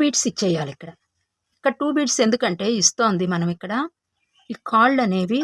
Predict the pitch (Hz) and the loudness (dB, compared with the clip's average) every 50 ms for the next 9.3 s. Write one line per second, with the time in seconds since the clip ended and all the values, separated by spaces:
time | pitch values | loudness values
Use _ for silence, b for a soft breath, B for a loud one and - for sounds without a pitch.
0 | 311 330 - - 190 214 196 170 214 202 180 175 285 302 254 - 214 180 170 185 | -2 -6 -8 -10 -6 -6 -4 -2 -4 -4 -2 -2 -2 -2 0 -2 0 0 0 -2
1 | - - 190 - - _ b b b b b b b _ _ _ 269 285 277 254 | -2 -8 -12 -14 -14 _ b b b b b b b _ _ _ -2 -2 -2 -2
2 | - - 330 311 240 202 196 208 202 202 220 214 196 165 147 143 151 147 147 165 | -2 -2 0 0 2 0 0 0 2 4 4 4 4 2 -2 -4 -6 -6 -8 -14
3 | _ _ _ _ _ _ _ _ _ _ _ _ 233 233 208 240 277 262 - 214 | _ _ _ _ _ _ _ _ _ _ _ _ -6 -4 -2 -2 -2 -2 -2 -4
4 | 208 - - 294 330 415 - - 262 208 190 180 - 233 226 214 - - _ 190 | -4 -4 -2 -2 -4 -4 -4 -12 -6 -6 -6 -2 0 -2 0 0 -2 -4 _ -6
5 | 170 170 165 156 - - _ _ _ _ - 196 196 190 196 220 214 247 311 370 | -6 -6 -8 -18 -18 -20 _ _ _ _ -6 -4 -4 -4 -2 -2 0 0 0 -2
6 | _ _ _ _ _ _ _ - - - 247 226 190 202 220 233 226 269 262 226 | _ _ _ _ _ _ _ -20 -4 -2 0 2 2 4 2 4 2 2 4 4
7 | 240 226 208 190 190 202 226 - 208 165 170 - 165 - _ _ 254 277 349 392 | 4 4 6 4 2 0 0 -2 -2 -2 -2 -4 -8 -8 _ _ -2 -2 -2 -2
8 | _ _ _ _ _ _ _ _ _ 226 - _ - 254 247 254 254 233 233 240 | _ _ _ _ _ _ _ _ _ -20 -16 _ 0 4 4 4 4 4 2 2
9 | 269 330 349 _ _ 269 | 0 0 -2 _ _ 0